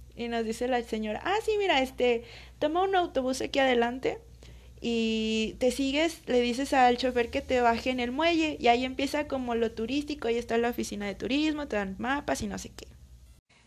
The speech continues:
Abordamos el dichoso bondi y le decimos al chofer, "Oiga, por favor, este, cuando lleguemos al muelle nos podría avisar, es que queremos ir a la oficina de turismo". Y nos dice, "Ah,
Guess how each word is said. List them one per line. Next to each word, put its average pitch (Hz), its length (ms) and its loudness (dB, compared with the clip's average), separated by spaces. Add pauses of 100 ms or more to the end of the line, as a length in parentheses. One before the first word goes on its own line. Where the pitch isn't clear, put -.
Abordamos 311 420 6
el 320 140 6
dichoso 294 520 4
bondi 277 540 4 (120)
y 247 120 -2
le 226 120 2
decimos 226 420 2
al 220 140 4
chofer, 208 440 -2
"Oiga, 294 300 2
por 247 140 -8
favor, 262 320 0
este, 302 300 2
cuando 220 240 2
lleguemos 220 540 2
al 226 180 2
muelle 220 300 -2
nos 240 160 -6
podría 202 580 0
avisar, 214 640 -2 (140)
es 208 160 -12
que 226 160 -4
queremos 202 380 -2
ir 214 80 4
a 214 80 6
la 208 80 6
oficina 214 400 -4
de 214 60 -4
turismo". 226 460 -4 (680)
Y 220 160 -2
nos 220 120 -4
dice, 214 200 -8
"Ah, 370 180 4